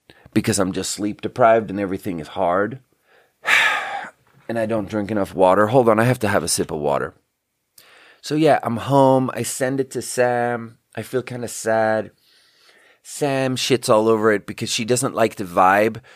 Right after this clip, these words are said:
because I'm wearing a Mandarin collar shirt, like a, like a white shirt that doesn't actually have a collar. And it's,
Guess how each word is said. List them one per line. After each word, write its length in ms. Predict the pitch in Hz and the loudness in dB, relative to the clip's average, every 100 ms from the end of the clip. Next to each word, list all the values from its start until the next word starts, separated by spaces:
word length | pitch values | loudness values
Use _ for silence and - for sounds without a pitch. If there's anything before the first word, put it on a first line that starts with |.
| - _ - | -20 _ -8
because 340 | - 120 - | 2 2 2
I'm 160 | 113 113 | -2 -2
wearing 300 | 113 120 117 | -2 0 -2
a 40 | |
Mandarin 540 | 98 95 101 104 104 101 | 0 0 0 2 0 0
collar 380 | 107 101 98 | 4 4 4
shirt, 480 | 95 - 98 113 - | 0 -2 2 2 0
like 160 | 107 - | -2 2
a, 240 | 95 80 - _ 104 | 0 0 -6 _ -8
like 140 | 104 | -4
a 40 | |
white 320 | 98 104 110 - | 0 2 2 0
shirt 280 | 113 107 | -2 0
that 100 | 104 | -2
doesn't 220 | 104 101 98 | -4 -4 -4
actually 320 | 98 107 101 | -4 -2 -2
have 80 | 90 | -2
a 40 | |
collar. 560 | - 98 104 135 160 156 _ _ _ _ _ _ - - - - | 0 4 6 6 2 -4 _ _ _ _ _ _ -20 -20 -20 -4
And 180 | 113 113 | 0 2
it's, 180 | - | 0